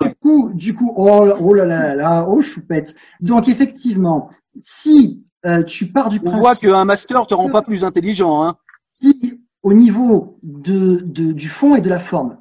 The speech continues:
Speaker 1: tu établis une dissociation,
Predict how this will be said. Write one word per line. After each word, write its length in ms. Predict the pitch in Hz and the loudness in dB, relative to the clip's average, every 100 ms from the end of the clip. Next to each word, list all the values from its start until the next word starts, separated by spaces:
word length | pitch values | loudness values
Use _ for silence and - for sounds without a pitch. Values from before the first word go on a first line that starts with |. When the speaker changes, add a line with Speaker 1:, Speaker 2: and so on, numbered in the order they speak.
| - | -18
Speaker 1:
tu 260 | - 190 | -4 0
établis 640 | 202 202 175 185 269 262 - - | 0 -2 -4 2 2 2 -2 -4
une 240 | 208 196 | 0 0
dissociation, 840 | 135 143 254 - 220 - 165 - | -2 -6 -6 -4 -4 -6 -8 -12